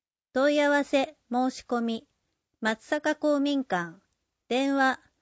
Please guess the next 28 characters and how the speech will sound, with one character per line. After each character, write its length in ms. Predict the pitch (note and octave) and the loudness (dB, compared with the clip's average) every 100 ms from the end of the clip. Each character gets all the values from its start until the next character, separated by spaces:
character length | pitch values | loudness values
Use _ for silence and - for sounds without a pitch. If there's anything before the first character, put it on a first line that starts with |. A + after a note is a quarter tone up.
| _ - | _ -6
二 260 | C4+ D4+ D4+ | -2 0 2
零 240 | D4 C4 | 2 0
の 240 | G3 F3 - - | -2 -6 -10 -8
九 280 | C#4+ D4 D4 | -2 0 2
零 220 | C#4+ A#3 | 2 0
九 380 | - A#3 A#3 A#3 | -4 -4 -2 -2
一、 480 | A3+ - F#3 F3+ - _ _ _ _ | -4 -8 -16 -16 -20 _ _ _ _
フ 80 | - | -2
ァ 40 | D4+ | -2
ッ 20 | |
ク 180 | - - | -2 -18
ス 300 | - F#3 - _ _ _ B3 | -8 -8 -8 _ _ _ -4
二 280 | C#4 D4+ | -2 0
零 240 | D4 D4 C4 | 2 2 0
の 280 | F#3 F3 - _ | -4 -8 -16 _
九 280 | C#4+ D4 D4 | -4 -2 2
零 260 | C#4+ A3 | 2 2
九 300 | - A#3+ A#3 | -2 -6 -6
三。 440 | - A#3+ G#3 E3 _ _ _ _ _ _ _ _ _ _ _ _ _ _ _ _ _ _ _ _ | -4 -4 -4 -6 _ _ _ _ _ _ _ _ _ _ _ _ _ _ _ _ _ _ _ _
四、 340 | C4+ D4+ A#3+ - _ _ _ _ - | 0 0 0 -8 _ _ _ _ -4
認 220 | D4 D4+ | -2 -2
知 140 | D#4+ | -4
症 240 | C#4 D4+ D4 | -4 -2 -2
っ 60 | D4 | -2
て 280 | - C4 | -4 -4
な 200 | B3+ C4 | -2 -2
ん 100 | C#4 | -2
だ？ 280 | G#3 E3+ A3 | -2 -6 -8